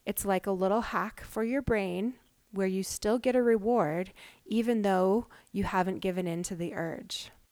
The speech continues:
It's really fascinating how your brain likes this reward system. I really liked the urge jar and encourage you to try it.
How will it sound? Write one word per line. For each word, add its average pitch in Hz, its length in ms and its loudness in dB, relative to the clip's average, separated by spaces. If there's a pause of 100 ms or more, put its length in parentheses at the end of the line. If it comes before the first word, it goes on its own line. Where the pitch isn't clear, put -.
(880)
It's 214 200 -2
really 214 260 6
fascinating 185 760 0
how 190 180 -4
your 180 220 2
brain 175 540 2 (360)
likes 190 680 0
this 208 260 -2
reward 190 500 4
system. 170 640 -2 (120)
I 190 80 0
really 180 420 2
liked 170 400 -6
the - 80 -6
urge 160 380 -4
jar 160 340 -4
and 208 100 -2
encourage 202 440 0
you 196 80 2
to 180 80 0
try 175 280 -2
it. - 240 -10